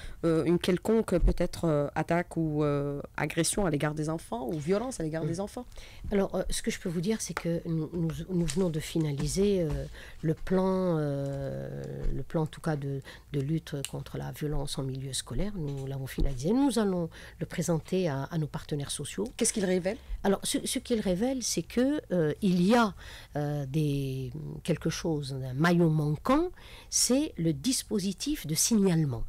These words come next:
Speaker 2: Le dispositif de signalement. Parce que ce qui est important, c'est qu'à l'intérieur de la classe, le premier concerné, c'est l'enseignant. L'enseignant peut repérer les changements d'abord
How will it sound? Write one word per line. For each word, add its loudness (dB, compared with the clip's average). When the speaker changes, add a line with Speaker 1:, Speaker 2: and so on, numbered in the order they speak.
Speaker 2:
Le -4
dispositif 0
de 4
signalement. -2
Parce 0
que 0
ce -2
qui 0
est -2
important, -4
c'est -4
qu'à -2
l'intérieur 0
de -2
la 0
classe, -10
le 0
premier 0
concerné, -4
c'est -4
l'enseignant. -2
L'enseignant 0
peut 8
repérer 2
les 2
changements 2
d'abord -2